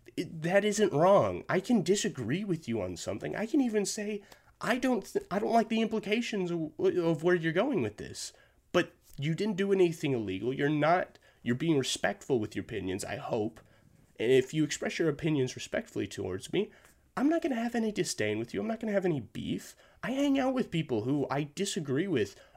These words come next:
on very serious political topics, but we hang out and we're friendly because we respect each other as human beings. And that's okay. I'm not trying to actively go out and,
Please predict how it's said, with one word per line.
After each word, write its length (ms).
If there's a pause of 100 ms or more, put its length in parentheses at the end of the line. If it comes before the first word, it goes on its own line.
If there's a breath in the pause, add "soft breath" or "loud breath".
on 200
very 380
serious 540
political 480
topics, 680 (340 soft breath)
but 100
we 140
hang 240
out 140
and 120
we're 100
friendly 520
because 380 (300 loud breath)
we 120
respect 580
each 180
other 220
as 160
human 280
beings. 760 (960)
And 120
that's 220
okay. 680 (380 soft breath)
I'm 80
not 180
trying 380
to 180
actively 460
go 340
out 220
and, 240